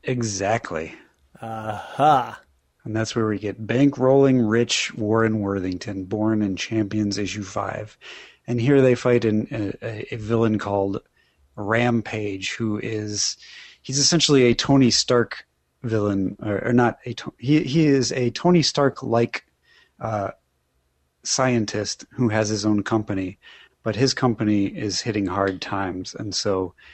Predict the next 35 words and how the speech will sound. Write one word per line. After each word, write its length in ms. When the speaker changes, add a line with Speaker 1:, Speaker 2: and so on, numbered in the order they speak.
Speaker 1:
he 160
takes 340
his 480
version 440
of 120
the 120
Iron 300
Man 200
armor 460
and 140
becomes 360
a 40
supervillain 680
in 100
order 300
to 420
fund 360
himself, 720
'cause 160
he 100
believes 440
Speaker 2:
Ah. 80
Speaker 1:
that 80
his, 400
uh, 200
his 600
technologies 720
will 400
eventually, 800
uh, 240
earn 320
money 260
for 240
him, 240
but 260